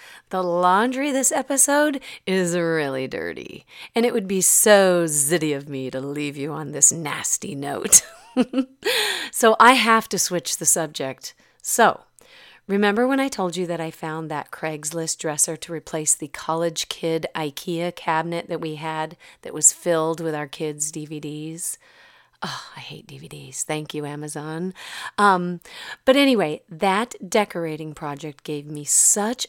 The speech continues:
a high that I just kept the decorating train rolling. I had just closed an escrow, so I decided to reward myself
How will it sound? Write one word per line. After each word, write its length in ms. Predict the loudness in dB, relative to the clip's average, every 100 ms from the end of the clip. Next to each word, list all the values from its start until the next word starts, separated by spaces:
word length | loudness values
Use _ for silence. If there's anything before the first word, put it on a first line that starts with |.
| -2
a 80 |
high 640 | -4 -6 -6 -4 -4 -4 -8 -14 -8
that 100 | -2
I 120 | 0 0
just 320 | 0 -4 -6
kept 360 | -4 -4 -4
the 80 | -6
decorating 640 | -6 -6 -4 -4 -4 -6
train 420 | -6 -6 -6 -6 -8
rolling. 480 | -8 -10 -14 -16 _ _ -20 -12 -8
I 60 |
had 240 | -8 -8 -4
just 300 | 0 0 0
closed 320 | -2 -2 -2
an 100 | -2
escrow, 640 | 0 -2 -2 -4 -4 -8 -10 -18 -10
so 180 | -2
I 140 | -2 0
decided 420 | 2 2 0 -4
to 120 | -6
reward 440 | -6 -6 -4 -2 -2
myself 540 | -4 -4 -4 -4 -8